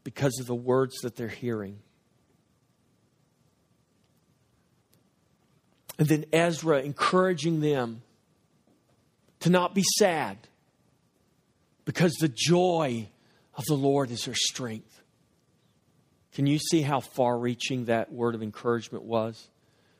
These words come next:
The joy of the Lord is not just their happiness, not just their joy at that moment, but, but what God had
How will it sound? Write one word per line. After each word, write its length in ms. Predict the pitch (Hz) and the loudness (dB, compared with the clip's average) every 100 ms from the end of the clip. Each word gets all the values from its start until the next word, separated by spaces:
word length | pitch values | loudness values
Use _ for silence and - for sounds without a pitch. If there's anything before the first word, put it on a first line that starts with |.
| _ _ _ _ _ _ | _ _ _ _ _ _
The 100 | - | -6
joy 380 | 107 139 143 151 | 0 2 4 2
of 80 | 135 | 0
the 80 | 135 | 0
Lord 240 | 127 127 | 2 0
is 160 | 113 143 | 0 0
not 180 | 139 135 | 0 0
just 280 | 135 123 - | -4 0 0
their 140 | 123 | 0
happiness, 680 | - 120 120 135 127 120 - | 0 0 0 -2 -2 -4 -2
not 160 | 123 | -4
just 220 | 123 123 - | -4 -10 -4
their 140 | 123 | -4
joy 260 | 107 123 120 | 0 2 2
at 100 | 120 | 0
that 180 | 117 | -4
moment, 360 | 120 120 120 117 | 0 -2 -2 -2
but, 260 | 127 - 127 | -2 -2 -6
but 140 | 135 | -2
what 260 | 123 - 127 | -2 -2 0
God 340 | 120 131 131 | 2 2 0
had 280 | 113 117 | 0 0